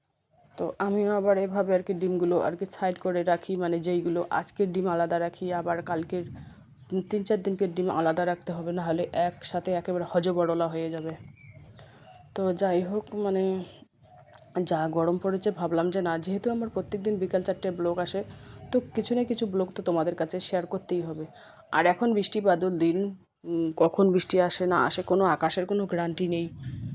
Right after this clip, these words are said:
আর আমার যে নিচের উঠানটা আছে, আঙ্গিনাটা, ওখানে কিন্তু একেবারে অনেক গর্ত হয়ে গেছে, আর বালু, শিল, পাথর ওইগুলো বেরিয়েছে। ওখানে দুই টলি,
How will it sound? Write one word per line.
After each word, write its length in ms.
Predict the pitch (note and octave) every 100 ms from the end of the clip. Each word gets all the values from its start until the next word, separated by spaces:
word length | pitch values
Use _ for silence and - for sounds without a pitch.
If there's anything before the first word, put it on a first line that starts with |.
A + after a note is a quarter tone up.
| - - -
আর 380 | F3 D#3 D#3 E3
আমার 320 | G#3 A3 A#3
যে 120 | A#3
নিচের 420 | A3 G3 G#3 G3+
উঠানটা 500 | G#3 G3 G#3 G#3 G3
আছে, 280 | F3+ F3+ G3+
আঙ্গিনাটা, 480 | F3+ F#3 F#3 F3 F#3+
ওখানে 360 | F#3+ F#3+ F#3 F#3
কিন্তু 320 | F#3 F3 F#3+
একেবারে 560 | F3 F3 F3+ F3 F#3 G3 - - - - -
অনেক 300 | F#3 G3+ E3+
গর্ত 280 | F3+ F3+
হয়ে 360 | F#3 F#3+ F3+ E3+
গেছে, 400 | E3+ D#3+ G3+ G#3+
আর 320 | F#3 E3+ D3+
বালু, 560 | D#3+ D3+ D3+ G3 G#3 G#3
শিল, 380 | - - F#3 G3
পাথর 380 | - F#3 G#3 G3
ওইগুলো 360 | D#3+ F3+ F#3+
বেরিয়েছে। 800 | F#3+ E3 - E3+ F3+ F3+ F3 A#3+ D#4 - - - -
ওখানে 440 | A3 G#3+ F#3 G3+ G3+
দুই 220 | F#3 G3
টলি, 360 | G3 F#3 G3+